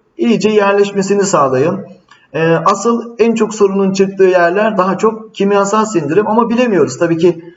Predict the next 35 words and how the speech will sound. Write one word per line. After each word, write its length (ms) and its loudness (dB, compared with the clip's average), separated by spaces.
sonuçta 400 2
sindirimden 760 0
muhtemelen 920 0
bir 120 2
soru 300 -2
A 140 2
Y 160 -4
T'de 300 0
çıkacaktır, 720 -4
bir 100 -4
soru. 440 -4
O 120 2
çıkacak 420 -2
soru 240 0
da, 360 -4
e, 160 -2
belki 300 0
bu 60 0
giriş 280 0
konularından 440 0
olacak. 400 0
Hücre 220 2
içi, 160 -2
hücre 180 0
dışı 160 -6
sindirim 380 0
olabilir. 520 0
Yani 200 2
her 180 2
şey 160 0
olabilir 340 -4
aslında. 500 -12
Bir 100 -14
ka-, 160 -10
karaciğer, 640 0